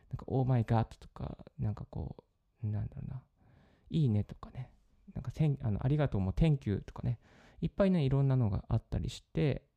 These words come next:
えー、面白いです。日本語だけじゃなくて、英語の、なんつうの、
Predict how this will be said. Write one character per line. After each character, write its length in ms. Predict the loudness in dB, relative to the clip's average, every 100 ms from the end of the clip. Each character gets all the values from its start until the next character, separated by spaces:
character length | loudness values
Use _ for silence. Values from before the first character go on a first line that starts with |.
| -4
え 280 | -2 0 -2
ー、 40 | -2
面 140 | -2
白 140 | -2
い 20 | -4
で 80 |
す。 40 | 2
日 80 | 4
本 180 | 4
語 80 | 2
だ 100 | 0
け 80 | 0
じ 80 | 0
ゃ 40 |
な 80 | -2
く 80 | 0
て、 100 | 2
英 160 | 4
語 400 | 4 0 0 0
の、 280 | 2 2 0 -2
な 80 | -2
ん 60 | -2
つ 100 | -2
う 20 |
の、 220 | -4 -4